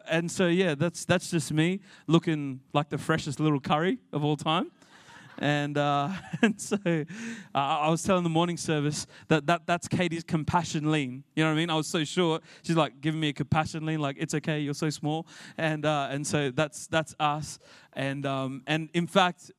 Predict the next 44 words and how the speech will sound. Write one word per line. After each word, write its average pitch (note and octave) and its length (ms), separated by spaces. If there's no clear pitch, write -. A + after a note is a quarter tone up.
i-, D#3+ 100
as D#3+ 120
you D3 60
can D#3 140
tell F3+ 160
from D#3+ 100
the C#3+ 80
photo, D#3 400
she's, D3+ 480
she's D#3+ 280
very D3+ 260
clearly D3+ 380
white C3 300
chocolate. C#3 480
You C#3+ 100
know C#3 80
what C3 80
I'm C3 80
saying? D#3 260
You D#3 80
know F3 60
what E3+ 80
I'm E3+ 120
<laughs> - 80
saying, G#3+ 140
right? F#3 240
Someone G3+ 260
gets F3 180
what E3 100
I'm D#3+ 100
saying. E3 280
Uh, E3 500
and E3+ 100
so F3+ 160
she's F3 220
very E3+ 200
clearly E3+ 280
white D3+ 200
chocolate. D3+ 360
I'm F3 320
obviously E3 500
not D#3 260
white C#3 200
chocolate. D3+ 380